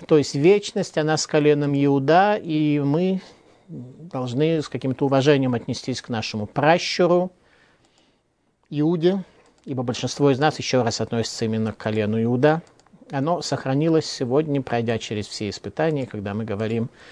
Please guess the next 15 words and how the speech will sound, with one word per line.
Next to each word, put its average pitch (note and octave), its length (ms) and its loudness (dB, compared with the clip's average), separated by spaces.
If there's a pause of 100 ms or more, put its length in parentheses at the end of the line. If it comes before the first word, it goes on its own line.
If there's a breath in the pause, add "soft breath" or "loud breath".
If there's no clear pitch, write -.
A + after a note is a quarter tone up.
(380 loud breath)
о D3+ 160 2
испытаниях D#3 640 2
последних, D3 720 0
э, D3 140 6
двух C#3 260 0
тысячелетий, E3+ 680 0
то C3+ 120 -4
всё - 180 0
это D3+ 240 2
касается A#2 840 -2
именно B2 380 -2
колена A#2+ 540 -2
Иуда, C#3+ 340 4
потому A2 440 -4
что A2+ 360 -8